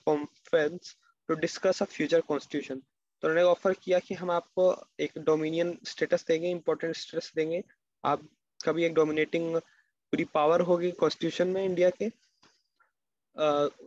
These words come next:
साथ में उन्होंने एक round table conference का प्रस्ताव रखा कि हम round table conference करेंगे जिससे हम future constitution के बारे में discuss कर सकते हैं। This did not satisfy the Congress leader।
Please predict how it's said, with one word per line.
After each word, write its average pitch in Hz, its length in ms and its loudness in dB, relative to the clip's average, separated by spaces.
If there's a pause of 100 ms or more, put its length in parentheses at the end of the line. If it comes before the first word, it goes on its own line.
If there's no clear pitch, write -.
(160)
साथ 175 220 0
में - 80 -2
उन्होंने 190 200 4
एक - 80 -2
round 175 380 2
table 180 200 4
conference 175 560 0
का 190 100 -4
प्रस्ताव 165 480 0
रखा 175 320 0
कि - 160 -8
हम 160 140 -2
round 165 320 4
table 160 220 6
conference 156 500 -2
करेंगे 180 340 0
जिससे - 260 -4
हम 175 80 2
future 175 400 -2
constitution 170 520 0
के 175 100 2
बारे 151 200 2
में 151 120 0
discuss - 480 -4
कर 180 140 -2
सकते - 380 -4
हैं। 160 140 -2 (1120)
This - 500 -2
did 165 260 -2
not 196 160 4
satisfy 175 460 0
the 180 100 2
Congress 156 440 2
leader। 127 400 -2